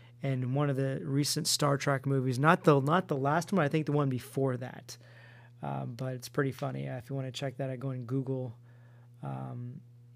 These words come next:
uh, that. I might, I'm actually gonna put that on the blog. Uh, so if you wanna check out my blog as well, uh, go to kenny mccann dot com slash blog, or just click on the front. When you go to the front page, you'll see latest blog.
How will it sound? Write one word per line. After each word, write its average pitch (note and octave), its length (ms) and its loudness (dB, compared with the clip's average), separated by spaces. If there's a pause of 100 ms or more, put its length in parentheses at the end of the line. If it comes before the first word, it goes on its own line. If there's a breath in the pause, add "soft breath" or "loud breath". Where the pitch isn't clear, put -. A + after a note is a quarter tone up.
(260)
uh, C3+ 100 -4
that. C3 220 -6
I D3 60 -4
might, D3 260 -2
I'm D3 280 -2
actually C#3+ 260 0
gonna C3 160 -2
put C#3 240 -6
that C#3 320 -2
on C3+ 320 -6
the C3 80 -6
blog. C3 500 -4
Uh, C3 220 -6 (560 soft breath)
so - 140 -6
if - 20 0
you D3+ 60 4
wanna E3 140 8
check - 280 4
out D#3+ 120 6
my C#3 140 2
blog C#3+ 360 0 (100)
as B2 160 -6
well, C#3+ 300 0
uh, C3 240 -4
go C#3+ 160 -2
to C#3 100 0
kenny D3+ 260 -2
mccann C3+ 680 -4 (500 soft breath)
dot C#3 320 -4 (100)
com C#3 800 -4
slash C#3+ 880 -8
blog, C3+ 540 -4
or C3+ 80 -2
just C#3 240 -4
click D#3+ 220 2
on C#3+ 100 2
the C3+ 80 0
front. C#3 340 -2
When C#3 100 2
you C#3 60 4
go C#3 60 4
to C3+ 60 2
the C3 60 -4
front C3+ 220 -4
page, C3 240 -2
you'll C3 140 -4
see - 180 -6
latest C3 380 -8
blog. C3 320 -8